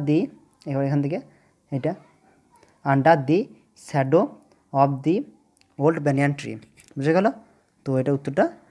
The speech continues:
এই যে এখান থেকে নেওয়া হয়েছে, "The children took part in the rehearsal of plays।"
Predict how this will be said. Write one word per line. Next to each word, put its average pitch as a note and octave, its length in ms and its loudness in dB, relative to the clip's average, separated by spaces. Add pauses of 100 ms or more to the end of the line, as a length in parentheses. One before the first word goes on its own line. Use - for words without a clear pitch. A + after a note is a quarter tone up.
(360)
এই C#3 100 -4
যে C#3+ 100 0
এখান C#3+ 180 0
থেকে D3+ 100 0
নেওয়া D3 200 2
হয়েছে, D3+ 240 -4 (580)
"The C3 100 -8
children C#3 340 0
took D3+ 180 -4 (100)
part C#3+ 240 6
in D#3 160 -2
the D3 60 0
rehearsal C#3 460 -4 (400)
of C3+ 100 0 (120)
plays।" A2+ 220 -4